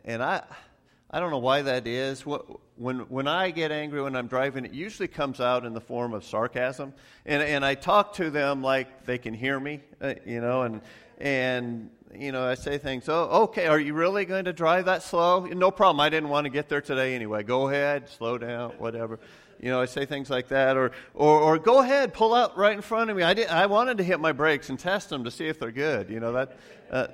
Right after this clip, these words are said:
those are the kinds of things I, I say, or, or somebody swerves a little bit and immediately they must be texting and driving, right? That,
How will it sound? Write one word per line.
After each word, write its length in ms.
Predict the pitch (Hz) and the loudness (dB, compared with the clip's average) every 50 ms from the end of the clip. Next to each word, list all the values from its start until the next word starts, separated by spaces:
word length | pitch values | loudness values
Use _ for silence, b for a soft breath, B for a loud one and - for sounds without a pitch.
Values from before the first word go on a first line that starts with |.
| - - | -6 0
those 280 | - 143 160 190 185 196 | 2 4 4 4 2 2
are 60 | 180 | 0
the 80 | 160 156 | 0 0
kinds 300 | - 170 151 156 147 139 | -2 -2 -2 -2 -2 -4
of 100 | 139 135 | -6 -4
things 280 | 156 147 143 139 131 143 | -4 -4 -4 -4 -2 -2
I, 140 | 131 127 - - | -2 -2 0 0
I 140 | 131 127 | 0 0
say, 480 | 123 - - 170 165 165 160 156 151 143 | 0 -2 -2 0 0 2 2 2 0 0
or, 120 | 123 107 B B B B | 0 -2 B B B B
or 100 | B 131 | B -4
somebody 400 | 123 - 170 156 139 147 131 123 | -2 -2 -2 0 0 0 0 -2
swerves 460 | 127 - - 151 156 165 170 165 139 147 | -4 -6 -2 0 2 2 2 2 -2 -2
a 40 | |
little 220 | 143 151 151 156 147 | -2 0 0 0 0
bit 320 | 123 147 147 151 156 143 | 2 2 2 4 2 2
and 120 | 143 127 120 | 0 -2 -4
immediately 600 | 117 123 139 151 156 143 147 143 113 120 127 131 | -4 -2 -2 -2 -2 -2 -2 -4 -2 0 0 0
they 180 | 110 127 151 156 | 0 0 -2 0
must 300 | 139 143 156 151 - - | 0 0 -2 -2 -2 -4
be 120 | 160 170 | -6 -6
texting 600 | - - - 196 160 - - - 151 139 139 156 | -2 2 2 2 2 2 -2 -6 -6 -4 -4 -4
and 80 | 165 156 | -2 0
driving, 460 | 180 185 180 139 123 120 110 120 120 | 2 4 6 6 4 2 0 -4 -6
right? 320 | 120 123 131 147 156 - | -2 0 0 0 0 0
That, 260 | - 131 135 131 - | 0 -2 -2 -2 -4